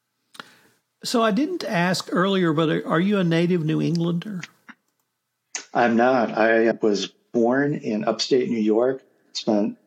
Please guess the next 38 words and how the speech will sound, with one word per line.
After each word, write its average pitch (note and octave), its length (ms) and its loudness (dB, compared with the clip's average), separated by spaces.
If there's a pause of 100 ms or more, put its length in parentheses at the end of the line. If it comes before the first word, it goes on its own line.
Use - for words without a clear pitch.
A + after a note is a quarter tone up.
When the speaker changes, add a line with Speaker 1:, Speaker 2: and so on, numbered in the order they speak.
(140)
Speaker 2:
my G2+ 300 2
younger A2+ 480 0
years A#2+ 320 2
until F#2+ 480 -2 (320)
college A#2 560 0
in G2+ 240 -2
the G2 80 0
suburbs G2+ 480 0
of G2+ 120 -4
Detroit. A2 520 0 (300)
So - 100 0
I G#2+ 60 4
really B2 240 4
actually A2 220 -2
consider G#2 360 0
myself F#2+ 380 -2
a - 40 -6
Detroiter. F#2+ 600 -6 (880)
Speaker 1:
Okay. D#3+ 500 -4 (120)
We're F3 100 4
near G#3+ 180 4
the G3+ 120 2
end F#3+ 100 2
of E3+ 80 2
our D#3+ 100 4
time, D#3+ 320 2
but C#3 140 0
I'm C3 140 0
not C#3+ 180 2
gonna B2+ 140 -2
pass C3 260 -2
up C3+ 140 -2
the A#2+ 160 -2
opportunity A#2+ 420 -2
to A#2 100 -2
talk A#2+ 300 -6
to A2+ 100 -2
another A#2 460 -2